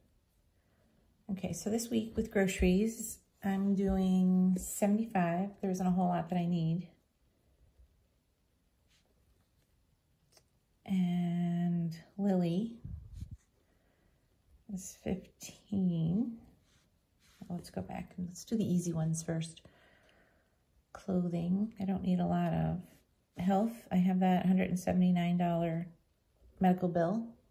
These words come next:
so that'll be taken care of. Holidays, I give five'cause it's really not a priority yet. Um, beginning June, I'll add more.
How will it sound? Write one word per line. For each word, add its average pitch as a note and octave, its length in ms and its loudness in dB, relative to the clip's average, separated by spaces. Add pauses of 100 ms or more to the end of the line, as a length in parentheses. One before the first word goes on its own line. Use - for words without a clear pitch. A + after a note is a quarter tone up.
so - 180 -10
that'll F#3 200 0
be F3+ 100 -2
taken F3+ 320 -4
care F3 300 -2
of. F#3+ 80 -2 (880)
Holidays, F#3 560 2
I F#3 60 0
give F#3 120 -4 (180)
five'cause F#3 600 0
it's - 240 -14
really F#3 180 -2
not F3+ 160 4
a F3 40 -6
priority E3 440 0
yet. E3+ 320 -4 (220)
Um, E3 400 -8
beginning E3+ 320 -4
June, F3 560 -4 (920)
I'll F3 200 -6
add E3+ 240 -6
more. E3 360 0